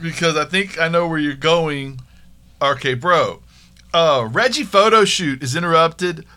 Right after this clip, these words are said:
by a delivery man who looks a lot like an elder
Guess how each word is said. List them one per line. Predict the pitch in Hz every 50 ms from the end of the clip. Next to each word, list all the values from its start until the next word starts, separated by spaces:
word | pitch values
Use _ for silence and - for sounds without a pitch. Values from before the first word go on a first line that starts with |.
| _ -
by | 151 139 139 135
a | 127
delivery | 131 131 139 170 208 208 240 233
man | 202 185 170 165 165 170 160
who | 151 147
looks | 143 135 123 135
a | 120
lot | 113 113 113 117 123 139 160 170 -
like | 160 151 143 143 143 139 -
an | 107 135 131 -
elder | 135 131 143 156 151 156 180 180 180 180 185 185 185